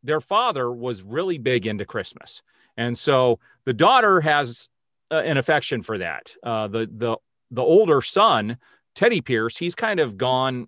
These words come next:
on a wayward direction or is heading in a wayward direction. At the beginning of the movie, he steals a car. Kate Pierce catches him with a video camera, catches a glimpse of Santa in the video, and they both concoct a scheme to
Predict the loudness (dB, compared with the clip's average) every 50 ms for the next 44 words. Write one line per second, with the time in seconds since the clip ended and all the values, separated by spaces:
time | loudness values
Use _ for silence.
0 | _ -8 -4 -4 -2 -2 -2 0 0 0 0 2 0 0 -2 -2 -4 -4 -4 -4
1 | -4 -6 -8 -8 -8 -8 -6 -4 -2 -2 -2 -4 -6 -8 -10 -8 -8 -10 -10 -10
2 | -14 -14 -14 -12 -12 -12 -12 -14 -16 -20 -20 -20 _ _ _ _ _ _ _ _
3 | -16 -14 -10 -6 -4 0 2 2 4 4 4 4 4 4 2 2 -2 -4 -2 0
4 | 2 2 2 0 -4 -6 -2 0 2 4 4 2 0 -2 _ _ _ _ _ _
5 | _ _ _ -4 0 0 0 0 0 -2 0 0 0 -2 -2 -2 -2 -2 -2 -4
6 | -6 -6 -4 -4 -4 -4 -2 -2 -2 0 0 -2 -2 -2 -6 -8 -8 -6 -6 -6
7 | -8 -8 -10 _ _ _ _ _ _ _ -4 -2 -2 -2 -4 -8 -8 -6 -6 -6
8 | -6 -6 -10 -12 -10 -8 -6 -6 -6 -6 -6 -6 -6 -6 -8 _ _ _ _ _
9 | _ -8 -6 -4 -2 -2 0 0 0 -2 -2 -2 -4 -4 -6 -6 -8 -10 _ _
10 | _ _ -12 -8 -6 -4 -4 -4 -2 -2 -2 -4 -4 -6 -8 -12 -8 -4 -2 -2
11 | -2 -2 -6 -12 -14 -14 -12 -10 -8 -8 -8 -8 -10 -12 -16 -14 -14 -14 -12 -12
12 | -14 -16 -18